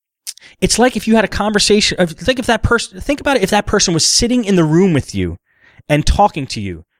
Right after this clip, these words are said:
would you go answer emails or try to, or do something else or go to the bathroom or something like, no, you wouldn't. That takes away, in my opinion, from the content of the show, the flow of the show.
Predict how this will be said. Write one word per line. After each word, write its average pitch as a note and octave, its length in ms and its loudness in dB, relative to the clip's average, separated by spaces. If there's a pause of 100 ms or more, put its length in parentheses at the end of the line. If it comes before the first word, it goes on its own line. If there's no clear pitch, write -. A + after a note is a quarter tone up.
would C3+ 180 -4
you F#3 100 -2
go G#3 200 2
answer G#3+ 260 2
emails G#3 500 2
or D#3 380 2
try F3+ 300 2
to, F3 180 0
or D#3 140 2
do B2+ 360 -2
something F3+ 320 0
else F#3 220 2
or D3+ 60 2
go D3+ 200 2
to D#3+ 60 -2
the D3+ 80 2
bathroom F#3 560 2
or F#3 80 0
something G3+ 320 0
like, G3 140 -2 (200)
no, A3 320 2
you F3 160 0
wouldn't. E3 560 0 (440)
That F#3+ 240 0
takes - 260 0
away, D#3 420 4
in C#3 140 -2
my D#3+ 160 4
opinion, G3+ 400 2
from E3+ 580 0
the C#3 340 0
content D#3+ 380 2
of C3+ 60 -2
the C3 80 -2
show, C3 400 2
the A#2 100 -4
flow F3 420 2
of A2+ 100 0
the A2+ 80 -4
show. F3 400 -2